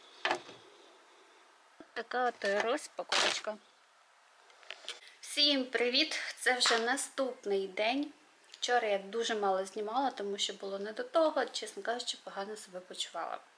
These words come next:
Сьогодні в мене є плани. Який комар здоровий. Його треба або випустити,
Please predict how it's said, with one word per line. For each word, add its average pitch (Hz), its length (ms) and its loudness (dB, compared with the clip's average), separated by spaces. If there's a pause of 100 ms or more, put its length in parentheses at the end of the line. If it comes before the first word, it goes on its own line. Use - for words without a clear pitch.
(760)
Сьогодні 285 300 2
в 220 40 0
мене 202 160 2
є 190 160 -4
плани. 180 460 -4 (560)
Який 208 260 -14
комар 220 520 -8
здоровий. 190 680 -2 (2750)
Його 220 260 -4
треба 214 320 -4
або 214 140 -4
випустити, - 600 -8